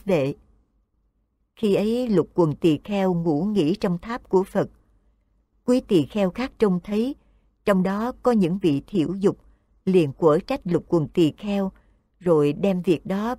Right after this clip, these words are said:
bạch lên Đức Thế Tôn để kiết giới này. Khi Đức Phật kiết giới như thế rồi, có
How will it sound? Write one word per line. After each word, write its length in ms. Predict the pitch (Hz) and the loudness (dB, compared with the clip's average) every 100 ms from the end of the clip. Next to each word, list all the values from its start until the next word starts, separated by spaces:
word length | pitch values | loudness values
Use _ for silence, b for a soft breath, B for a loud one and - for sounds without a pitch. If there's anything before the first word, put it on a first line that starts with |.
| - | -4
bạch 180 | 277 - | -4 -4
lên 220 | 180 185 | -2 -2
Đức 120 | 190 233 | -2 -4
Thế 180 | 226 240 | -6 -6
Tôn 400 | - 202 190 175 _ - | -2 0 0 -2 _ -6
để 280 | 170 143 180 - | -2 0 -2 -4
kiết 260 | 233 254 | -6 -4
giới 280 | 190 202 254 | -4 -4 -4
này. 240 | 254 151 127 _ _ _ _ _ _ _ _ _ _ _ _ _ _ _ _ _ _ _ _ _ _ - | -4 -4 -6 _ _ _ _ _ _ _ _ _ _ _ _ _ _ _ _ _ _ _ _ _ _ -8
Khi 240 | - 220 | 0 2
Đức 200 | 196 269 | 2 -2
Phật 200 | - 170 - - | 0 -2 -2 -6
kiết 240 | 247 269 | -6 -2
giới 260 | 196 226 285 | 0 0 0
như 180 | 262 180 | 0 0
thế 300 | 214 220 277 | 0 -4 -2
rồi, 280 | 190 151 139 _ _ _ _ _ _ _ | 0 0 -2 _ _ _ _ _ _ _
có 120 | - | -2